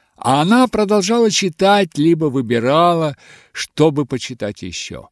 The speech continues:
Его внимание постепенно перемещалось и, наконец, всецело сконцентрировалось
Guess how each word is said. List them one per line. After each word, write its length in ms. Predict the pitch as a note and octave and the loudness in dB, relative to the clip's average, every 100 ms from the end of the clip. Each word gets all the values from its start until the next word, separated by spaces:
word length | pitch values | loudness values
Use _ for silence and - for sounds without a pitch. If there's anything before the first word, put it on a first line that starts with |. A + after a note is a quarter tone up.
| _ _ _ _ D#2+ | _ _ _ _ -6
Его 260 | G2 A#2 | 0 0
внимание 420 | A2+ B2+ C3+ C#3+ C#3 | 0 0 -2 -4 -4
постепенно 760 | B2 - A#2 C3 B2 B2 G#2 _ | -6 -6 -6 -4 -4 -4 -6 _
перемещалось 1200 | A#2 A#2+ A2 G#2 - - C3+ D3 D#3 D3+ - - - | -4 -4 -4 -6 -8 -6 -2 -2 -4 -6 -12 -14 -14
и, 140 | A2 | -12
наконец, 760 | A#2+ A#2+ - A#2 B2+ C3+ - - | -8 -10 -8 -8 -8 -8 -10 -16
всецело 720 | - - A2 - C#3+ D3 C#3+ | -16 -10 -10 -6 -4 -2 -4
сконцентрировалось 1800 | - - B2+ A#2 - B2 A2+ - - A#2+ D3 C#3+ C3 C3 C3 A#2+ - | -8 -8 -8 -6 -8 -6 -8 -12 -8 -4 -2 -4 -4 -4 -4 -6 -10